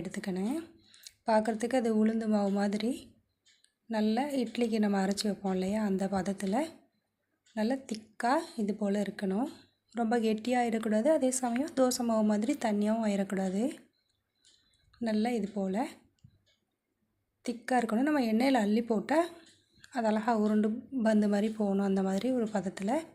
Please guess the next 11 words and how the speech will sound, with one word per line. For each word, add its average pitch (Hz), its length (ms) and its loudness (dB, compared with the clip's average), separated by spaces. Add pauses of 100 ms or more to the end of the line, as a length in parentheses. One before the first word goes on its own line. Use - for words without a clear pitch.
(800)
நம்ம 208 240 0
மிக்ஸ் 202 260 -4
பண்ணி 214 200 2
எடுத்துக்கிறோம், 208 460 -2
கட்டி 214 260 -2 (100)
இல்லாம. 190 280 0 (2500)
இது 240 140 0
வந்து 254 160 2
நம்ம 254 160 0 (120)
சீக்கிரமாகவே 247 580 2
ரெடி 208 160 4